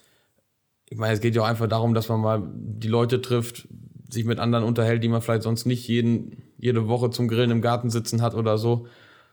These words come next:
Und ja, einfach diese ganze Gemeinschaft, die da entsteht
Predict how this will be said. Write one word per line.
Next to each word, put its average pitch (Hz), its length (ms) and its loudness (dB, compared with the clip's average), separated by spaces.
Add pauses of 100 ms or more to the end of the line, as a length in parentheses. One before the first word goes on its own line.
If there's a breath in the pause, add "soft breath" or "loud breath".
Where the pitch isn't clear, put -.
(160 loud breath)
Und 113 320 2
ja, - 140 -4
einfach 104 220 -2
diese 101 200 0
ganze 107 260 -2
Gemeinschaft, 104 520 0
die 120 80 0
da 107 160 2
entsteht 117 580 0